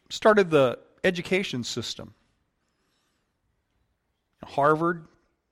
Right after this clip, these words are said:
you know, all those big colleges that you read about. Oxford, those were preacher colleges. They read in the Bible to go into all the world and teach the gospel to everybody. Well, how are you gonna teach? Well, you gotta start with an education program.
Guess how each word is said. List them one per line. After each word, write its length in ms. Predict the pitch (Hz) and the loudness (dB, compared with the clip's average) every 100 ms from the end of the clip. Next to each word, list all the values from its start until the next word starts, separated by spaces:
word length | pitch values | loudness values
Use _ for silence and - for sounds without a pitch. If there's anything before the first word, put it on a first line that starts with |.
| _ | _
you 60 | 143 | -2
know, 80 | 156 | 0
all 220 | 147 175 | 2 2
those 180 | 170 - | 0 -4
big 220 | 139 175 | -4 -4
colleges 480 | - 165 170 165 156 | 2 2 2 -4 -10
that 80 | 151 | -10
you 140 | 139 | -8
read 200 | 143 175 | -4 -2
about. 360 | 165 170 175 - _ _ _ _ _ _ _ _ _ _ _ _ _ - | -2 -4 -6 -18 _ _ _ _ _ _ _ _ _ _ _ _ _ 0
Oxford, 360 | 180 - 175 - | 0 0 -8 -2
those 220 | 254 220 | -2 0
were 160 | 165 - _ _ | -6 -8 _ _
preacher 420 | - 269 - 196 | -8 -6 -4 -8
colleges. 840 | - - 113 110 - - - - _ _ _ _ _ _ _ _ _ _ | -8 -10 -8 -10 -14 -20 -20 -20 _ _ _ _ _ _ _ _ _ _
They 60 | 320 | 0
read 120 | 311 | 2
in 60 | 240 | 2
the 60 | |
Bible 320 | 170 269 285 | 0 2 2
to 80 | 165 | 2
go 140 | 175 208 | 2 4
into 100 | 202 | 4
all 160 | 208 | 4
the 60 | 175 | 4
world 320 | 196 294 254 | 2 0 0
and 120 | 127 - _ _ _ _ _ _ | -4 -10 _ _ _ _ _ _
teach 420 | - 285 285 - | 0 2 2 -4
the 80 | 220 | -4
gospel 460 | 202 262 302 - 190 | 0 0 -2 -6 -2
to 40 | |
everybody. 540 | 214 262 185 143 123 _ _ _ _ _ _ _ _ | 0 -2 -4 -8 -10 _ _ _ _ _ _ _ _
Well, 100 | - | 2
how 60 | 214 | 2
are 20 | |
you 80 | 240 | 4
gonna 160 | 214 185 | 2 0
teach? 320 | 302 247 - | 0 -2 -2
Well, 80 | 160 | 0
you 60 | |
gotta 140 | 165 151 | 0 0
start 220 | 175 156 | -2 -2
with 100 | 151 | -2
an 80 | 151 | -4
education 520 | 139 139 - 254 151 | -6 -10 -8 -8 -12
program. 520 | - 117 113 101 110 | -6 -8 -6 -14 -16